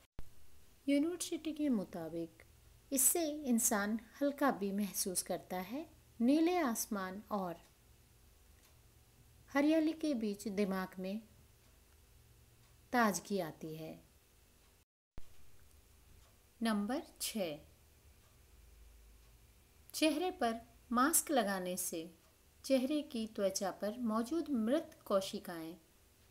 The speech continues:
हट जाती हैं। इससे चेहरा सुंदर होता है, वह स्किन टाइट होती है और झुर्रियाँ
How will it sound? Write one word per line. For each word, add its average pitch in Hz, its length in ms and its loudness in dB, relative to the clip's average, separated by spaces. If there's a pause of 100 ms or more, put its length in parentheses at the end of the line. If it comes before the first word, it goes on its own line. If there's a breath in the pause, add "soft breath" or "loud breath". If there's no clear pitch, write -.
(460)
हट 269 140 2
जाती 185 420 -2
हैं। 262 180 2
इससे 285 280 0
चेहरा 254 380 0
सुंदर 262 480 4
होता 208 260 -2
है, 156 320 -10 (1400)
वह 202 180 4
स्किन 190 320 -2
टाइट 202 420 -2
होती 175 320 -6
है 254 180 -2
और 269 180 -2
झुर्रियाँ 226 760 -2